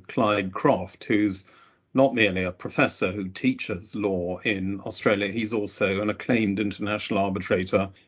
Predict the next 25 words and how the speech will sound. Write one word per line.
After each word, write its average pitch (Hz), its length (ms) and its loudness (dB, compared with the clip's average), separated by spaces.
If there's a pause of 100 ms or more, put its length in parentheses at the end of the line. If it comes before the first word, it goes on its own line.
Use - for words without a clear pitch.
He's 107 180 -4
been 120 320 6
a 98 160 -2
High 113 260 -2
Court 101 300 -4
judge 98 400 0
in 95 120 -2
Australia, 92 760 0 (440)
and 113 340 -2
none 131 440 6
better 113 260 2
than 104 180 0
him, 110 320 2
really, 107 240 2
to 87 100 -8
comment 92 380 0
on 98 140 -4
the 95 60 -4
scheme. 92 420 0
And 92 100 -6
he's 110 180 2
written 139 300 4
a 92 80 0
series 95 480 2
of 101 240 -2